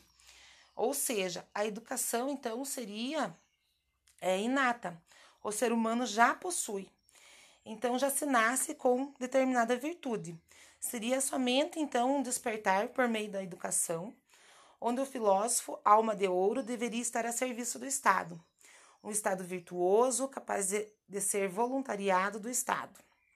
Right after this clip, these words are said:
Essas almas de ouro, prata e bronze seriam o coração do indivíduo, que compõe uma sociedade para Platão, que, por sua vez, formariam um Estado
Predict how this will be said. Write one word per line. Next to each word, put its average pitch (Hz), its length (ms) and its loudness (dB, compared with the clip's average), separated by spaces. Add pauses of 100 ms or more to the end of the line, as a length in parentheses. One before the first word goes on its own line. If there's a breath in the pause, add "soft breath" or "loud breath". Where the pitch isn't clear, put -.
(920 loud breath)
Essas 247 360 2
almas 269 320 2
de 214 140 0
ouro, 202 540 2
prata 214 320 -2
e - 20 -6
bronze 196 680 -2 (920)
seriam 226 480 -2
o - 20 -8
coração 233 480 -2
do 277 80 -2
indivíduo, 214 640 -6 (400 soft breath)
que 226 140 -10
compõe 262 600 2
uma 294 140 0
sociedade 220 680 -2
para 214 180 -10
Platão, 196 520 -2 (920 soft breath)
que, 254 100 -14
por 262 180 0
sua 269 300 -2
vez, 214 500 -2 (360)
formariam 247 800 -2 (640)
um 269 160 -2
Estado 208 640 -4